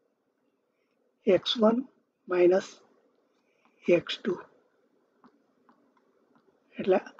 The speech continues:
આ આપણે, અ, પહેલાનું, અ, સૂત્ર થાય. પછી આ બીજા સમલંબનું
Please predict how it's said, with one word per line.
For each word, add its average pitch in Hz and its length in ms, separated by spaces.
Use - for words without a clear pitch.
આ 233 160
આપણે, 190 280
અ, 180 160
પહેલાનું, 180 560
અ, 175 160
સૂત્ર 156 240
થાય. - 260
પછી 196 180
આ 185 40
બીજા 185 320
સમલંબનું 208 680